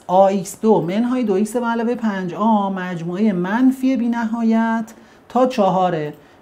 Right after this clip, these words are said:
محور تقارن این سهمی رو میگه پیداش کنید. من می‌رم پای تخته حلش کنم، شما ببینید.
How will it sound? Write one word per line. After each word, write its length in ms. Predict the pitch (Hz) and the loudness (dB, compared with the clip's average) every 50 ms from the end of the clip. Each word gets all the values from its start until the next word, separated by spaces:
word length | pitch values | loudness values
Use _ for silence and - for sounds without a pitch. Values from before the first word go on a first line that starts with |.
| _ - | _ -4
محور 520 | 175 196 208 226 220 220 220 214 208 214 | 0 4 6 6 8 8 8 6 6 6
تقارن 520 | 214 214 220 226 214 190 202 202 226 262 294 | 4 2 2 2 4 4 4 4 4 4 2
این 120 | 302 294 | 2 2
سهمی 400 | 277 - 233 214 202 185 214 240 | 0 0 -2 -2 -2 -2 -2 -2
رو 100 | 247 247 | 0 2
میگه 400 | 233 214 175 180 196 214 220 233 | 0 0 2 2 2 4 2 2
پیداش 520 | 233 - 190 165 147 139 151 147 143 - | 2 0 -2 -2 0 0 -2 -4 -4 -6
کنید. 360 | - 143 131 127 131 131 131 - - - - _ - - | -10 -10 -8 -6 -6 -8 -8 -10 -14 -20 -20 _ -8 -2
من 140 | 175 208 | 0 2
می‌رم 220 | 226 233 226 233 220 | 2 2 2 2 2
پای 140 | 233 226 220 | 2 0 2
تخته 300 | 220 190 175 - - 190 | 2 0 0 0 -2 -4
حلش 340 | 196 214 226 226 208 214 | -2 -2 0 -2 -2 -4
کنم، 280 | - 175 156 156 156 160 | -4 -6 -6 -4 -6 -6
شما 240 | 156 - 147 147 151 | -6 -4 -4 -4 -2
ببینید. 540 | 151 175 180 160 147 139 139 135 139 - | -2 -2 -2 -2 -2 -4 -4 -6 -6 -8